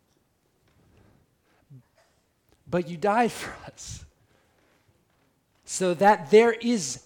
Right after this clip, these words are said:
now no more condemnation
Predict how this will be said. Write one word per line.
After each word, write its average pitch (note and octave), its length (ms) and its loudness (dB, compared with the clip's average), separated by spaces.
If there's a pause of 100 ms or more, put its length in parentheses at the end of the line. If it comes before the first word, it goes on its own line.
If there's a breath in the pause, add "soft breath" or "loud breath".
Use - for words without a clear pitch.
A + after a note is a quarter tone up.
now D#3+ 680 2 (200)
no A#3+ 640 6
more G#3+ 540 2
condemnation E3+ 1300 -4